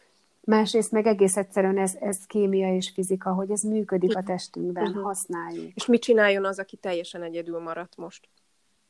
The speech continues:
Speaker 1: Ö, én azt szoktam javasolni, hogy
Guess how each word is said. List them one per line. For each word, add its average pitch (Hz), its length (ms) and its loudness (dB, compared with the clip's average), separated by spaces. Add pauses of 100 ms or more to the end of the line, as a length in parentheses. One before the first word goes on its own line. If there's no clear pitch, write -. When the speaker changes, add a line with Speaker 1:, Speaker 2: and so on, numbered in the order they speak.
(1400)
Speaker 1:
Ö, 214 200 2
én 220 200 2
azt 285 120 0
szoktam 208 320 -2
javasolni, 202 800 -2
hogy 208 400 -8